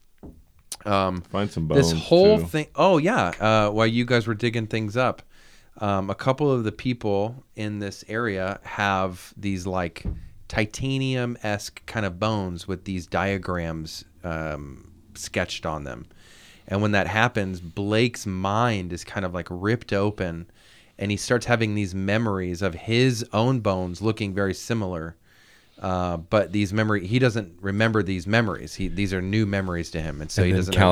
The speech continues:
Speaker 3: Kaladin, or, um, Blake then bursts into an emo song.
Speaker 1: You remember that?
Speaker 2: No.
Speaker 1: No.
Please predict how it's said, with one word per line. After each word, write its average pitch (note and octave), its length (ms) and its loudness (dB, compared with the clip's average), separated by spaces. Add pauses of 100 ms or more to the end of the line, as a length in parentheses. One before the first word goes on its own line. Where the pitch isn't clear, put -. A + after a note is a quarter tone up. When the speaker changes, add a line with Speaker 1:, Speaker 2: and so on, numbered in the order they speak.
(120)
Speaker 3:
Kaladin, E2 260 4 (100)
or, E2+ 240 6
um, D2 380 0 (720)
Blake F#2+ 300 4
then D2+ 180 4
bursts D2 320 0
into C#2+ 220 -2
an C2 140 -2
emo C2+ 260 0
song. B1+ 360 -2 (3000)
Speaker 1:
You G2+ 100 -4
remember F2 240 -4
that? G2+ 180 -2 (1120)
Speaker 2:
No. F2+ 300 -4 (100)
Speaker 1:
No. A2 200 4